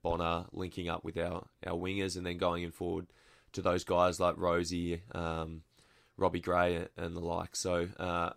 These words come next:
I think we back ourselves to not be shut down in the way we wanna play footy. It's just the initial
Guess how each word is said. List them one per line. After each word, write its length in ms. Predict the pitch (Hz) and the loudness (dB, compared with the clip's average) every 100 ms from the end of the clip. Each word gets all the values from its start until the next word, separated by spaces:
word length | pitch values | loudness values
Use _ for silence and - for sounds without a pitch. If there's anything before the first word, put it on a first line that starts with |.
| - | -4
I 80 | |
think 220 | 98 113 - | -4 -4 0
we 120 | 101 | 0
back 240 | 101 101 | 2 0
ourselves 600 | 104 92 95 98 92 - - - - _ _ | 0 0 4 4 2 -6 -20 -20 -20 _ _
to 100 | - | -2
not 160 | 107 110 | 0 2
be 80 | 101 | 2
shut 320 | - 107 - | 4 2 2
down 440 | 92 95 98 95 | 2 4 2 0
in 100 | - | -6
the 80 | 95 | -2
way 180 | 95 95 | 4 4
we 140 | 90 | 6
wanna 160 | 98 104 | 2 0
play 180 | 104 95 | 2 2
footy. 360 | - 101 143 | 2 0 0
It's 180 | 120 - | -2 -2
just 280 | - 92 - | -2 -2 -4
the 100 | 90 | -4
initial 420 | 87 90 92 82 | -4 -4 -4 -4